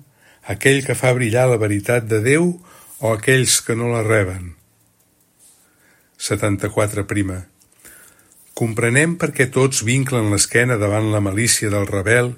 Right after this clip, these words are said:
i per què tots s'adhereixen ara al dogma impiu del progrés científic i del benestar material en aquest món caigut? Per què avui tots posen la mà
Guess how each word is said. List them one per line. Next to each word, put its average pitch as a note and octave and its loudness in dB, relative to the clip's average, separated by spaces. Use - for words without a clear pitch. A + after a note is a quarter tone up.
i B2 0
per C3+ 0
què C#3 0
tots E3+ -2
s'adhereixen C3 2
ara B2+ 2
al G#2+ 0
dogma B2+ 0
impiu A#2+ -2
del A#2 2
progrés A2 0
científic A2 -2
i A#2+ 0
del G#2+ 2
benestar A#2+ -2
material A#2+ 0
en G#2+ 0
aquest A2+ -4
món A2 -2
caigut? F#2+ -6
Per A2 -2
què D#3 2
avui C#3 2
tots C3+ 0
posen A#2+ 2
la G#2 0
mà A#2+ 2